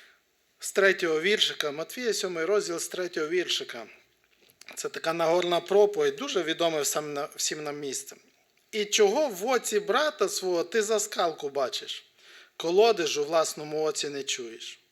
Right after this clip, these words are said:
Або як ти скажеш до брата свого: давай вийму я заскалку з ока твого, коли он колода у власному оці?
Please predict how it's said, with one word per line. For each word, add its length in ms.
Або 280
як 220
ти 140
скажеш 540
до 140
брата 420
свого: 280
давай 380
вийму 440
я 200
заскалку 840
з 180
ока 360
твого, 500
коли 280
он 280
колода 580
у 100
власному 640
оці? 340